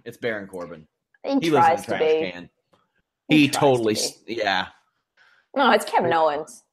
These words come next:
Speaker 1: Yeah, maybe. That, that would fit. That would really fit.
Speaker 2: And Elmo's his best friend there.
Speaker 1: So we got this news earlier in the afternoon that they're starting this top ten list. Did you see this, Anna?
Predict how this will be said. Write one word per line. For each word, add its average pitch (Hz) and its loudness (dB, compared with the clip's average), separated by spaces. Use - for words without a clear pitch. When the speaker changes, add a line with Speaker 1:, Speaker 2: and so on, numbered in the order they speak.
Speaker 1:
Yeah, 190 -2
maybe. 123 2
That, 120 2
that 117 -2
would 104 -4
fit. - -6
That 95 2
would 90 -2
really 85 -4
fit. 85 -6
Speaker 2:
And 190 -4
Elmo's 180 0
his - -10
best 156 -6
friend 170 -8
there. 160 -16
Speaker 1:
So - 2
we 240 0
got 277 2
this 214 4
news 160 4
earlier 151 4
in 131 2
the 123 2
afternoon 113 0
that 110 -2
they're 113 -2
starting 135 0
this 113 -6
top 175 -2
ten 139 -2
list. - -8
Did 165 -2
you 208 -4
see 226 -4
this, 208 2
Anna? 196 0